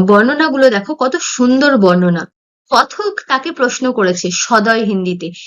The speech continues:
কারণ কথকের, আম, হিন্দি খুব একটা ভালো জানা ছিল না। বাড়ির দারোয়ানদের কাছ থেকে তিনি যতটুকু হিন্দি শিখেছিলেন তার উপরে বেস করেই উনি, আম, ওই নারীটির সাথে কথা বলছিলেন। নারীটি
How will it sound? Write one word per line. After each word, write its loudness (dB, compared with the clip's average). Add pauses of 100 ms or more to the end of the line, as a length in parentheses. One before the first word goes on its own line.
(160)
কারণ -2
কথকের, -4
আম, 0
হিন্দি 2
খুব -4
একটা -2
ভালো -2
জানা 0
ছিল 0
না। 2 (440)
বাড়ির 0
দারোয়ানদের -6
কাছ -10
থেকে -10
তিনি -10
যতটুকু -6
হিন্দি -4
শিখেছিলেন -2
তার 0
উপরে -10
বেস -12
করেই -8
উনি, -6 (540)
আম, 0
ওই 0
নারীটির -2
সাথে -8
কথা -4
বলছিলেন। -6 (1400)
নারীটি 2